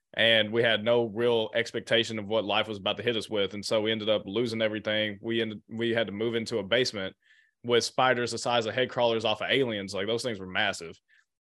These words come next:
And then after that, that's when I stepped into that corporate space. And, but the, the losing everything and being depressed and feeling like a terrible husband and father and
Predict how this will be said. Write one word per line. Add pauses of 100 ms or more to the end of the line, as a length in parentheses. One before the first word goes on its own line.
And
then
after
that,
that's
when
I
stepped
into
that
corporate
space.
And,
but (160)
the, (100)
the
losing
everything
and
being
depressed
and
feeling
like
a
terrible
husband
and
father
and